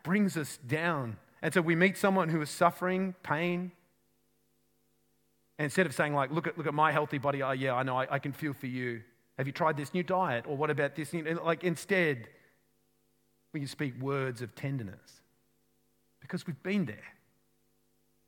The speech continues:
It's true of mental, isn't it? Depression, anxiety,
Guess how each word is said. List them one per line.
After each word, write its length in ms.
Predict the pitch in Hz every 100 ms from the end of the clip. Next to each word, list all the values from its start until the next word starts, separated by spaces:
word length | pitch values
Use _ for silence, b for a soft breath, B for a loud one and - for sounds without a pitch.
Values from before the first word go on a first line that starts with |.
| _ _ _
It's 120 | - -
true 240 | 156 147
of 140 | 113 123 139 - _ _ _ _ 127
mental, 340 | 143 180 110 - 151
isn't 140 | 160
it? 140 | 117
Depression, 560 | - - 131 - 175 190 _ _ _ _ _ _ _ -
anxiety, 600 | 107 113 120 131 151